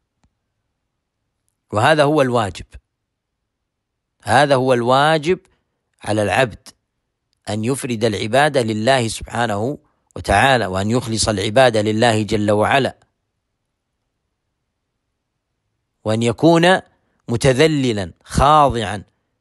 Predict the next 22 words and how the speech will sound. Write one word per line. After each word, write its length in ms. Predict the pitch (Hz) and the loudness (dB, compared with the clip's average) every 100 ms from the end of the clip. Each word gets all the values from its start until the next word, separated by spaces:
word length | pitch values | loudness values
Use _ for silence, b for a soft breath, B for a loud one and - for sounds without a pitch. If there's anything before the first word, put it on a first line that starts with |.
| _ _ | _ _
لله 340 | 104 113 135 110 | -4 2 2 0
سبحانه 480 | - - 117 104 98 | -4 -6 -4 -4 -6
وتعالى. 400 | - 85 85 - _ _ _ | -8 -10 -10 -16 _ _ _
قال: 240 | 139 180 190 | 2 2 2
"وتفسيرها"، 800 | 170 175 - - 175 160 131 131 | 0 0 0 0 0 2 2 0
الذي 300 | 135 123 123 | 0 -4 -4
يوضحها، 960 | 117 113 98 123 113 98 101 139 - _ _ _ _ _ | -4 -6 -6 -8 -6 -6 -4 -4 -6 _ _ _ _ _
يعني 160 | 101 107 | -10 -8
تفسير 380 | 113 - 147 135 | -8 -4 -2 0
شهادة 460 | 120 127 120 117 | 2 0 0 -4
أن 40 | 113 | -4
لا 200 | 117 107 | -2 -2
إله 240 | 107 101 | -4 -6
إلا 160 | 98 95 | -8 -8
الله، 360 | 87 101 127 - - _ _ _ _ _ _ _ _ _ _ _ _ | -4 -2 -2 -6 -20 _ _ _ _ _ _ _ _ _ _ _ _
الذي 280 | 92 110 110 | -6 -4 -2
يوضحها 520 | 110 104 123 107 107 | -4 -4 -4 -4 -4
يعني 240 | 101 107 107 | -4 -4 -4
يبينها، 800 | 107 117 117 120 104 107 120 - _ _ _ _ _ _ _ | -2 -2 0 -2 -2 -2 -4 -8 _ _ _ _ _ _ _
قوله 640 | 123 151 165 156 139 131 120 | 0 2 2 -2 -2 -2 -2
تعالى: 800 | 127 107 120 127 135 139 156 156 | 0 0 0 2 2 0 -2 -2
"وَإِذْ 360 | 131 87 110 | -6 -8 -8